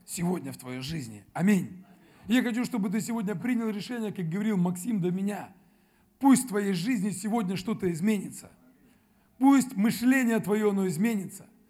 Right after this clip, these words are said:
Пусть твои слова, они изменятся. Аминь.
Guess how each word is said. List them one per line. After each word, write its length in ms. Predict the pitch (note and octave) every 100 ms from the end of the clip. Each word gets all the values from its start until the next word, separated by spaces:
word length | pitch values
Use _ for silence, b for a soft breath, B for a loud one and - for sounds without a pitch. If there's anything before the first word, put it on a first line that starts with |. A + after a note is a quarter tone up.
| b b -
Пусть 200 | C#4 B3+
твои 200 | A#3+ A3+
слова, 420 | - A3 A#3 A#3
они 240 | G#3+ G3+
изменятся. 580 | E3 F#3 A#3 F#3+ - - -
Аминь. 360 | G#3 C4+ A#3+